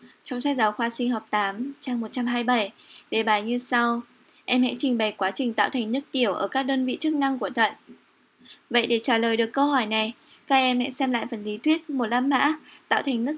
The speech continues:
tiểu trong sách giáo khoa trang một trăm hai mươi sáu. Sau đây cô và các em sẽ cùng đi luôn vào lời giải chi tiết.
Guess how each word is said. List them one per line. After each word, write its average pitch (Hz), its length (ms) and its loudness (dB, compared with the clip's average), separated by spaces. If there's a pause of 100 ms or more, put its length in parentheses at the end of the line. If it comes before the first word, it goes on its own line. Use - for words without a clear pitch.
tiểu 233 260 2 (400)
trong 247 200 -4
sách 294 180 -2
giáo 220 160 2
khoa 262 300 4
trang 247 240 -2
một 214 100 -6
trăm 240 120 -6
hai 254 140 -2
mươi 247 80 2
sáu. 220 420 -2 (600)
Sau 262 200 0
đây 254 300 2
cô 247 100 2
và 240 140 -2
các 262 120 -4
em 247 180 0
sẽ 254 160 -6
cùng 240 220 -4
đi 240 120 0
luôn 247 200 2
vào 226 120 0
lời 214 180 -4
giải 214 160 -4
chi 269 140 -4
tiết. 302 220 0